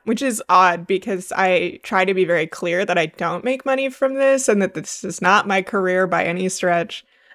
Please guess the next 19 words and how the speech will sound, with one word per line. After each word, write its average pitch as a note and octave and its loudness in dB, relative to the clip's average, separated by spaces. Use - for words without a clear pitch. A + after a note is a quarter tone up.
which - 0
people G#3 2
seem F#3+ 2
to F3 2
just - -8
either E3+ 4
refuse G3 2
to A3 4
believe F3+ 4
or E3+ 4
they, E3 2
they F3+ 0
say E3+ 0
that D#3 0
I'm, D#3+ 0
I'm E3+ -2
doing D#3+ -2
it - -4
for E3+ -2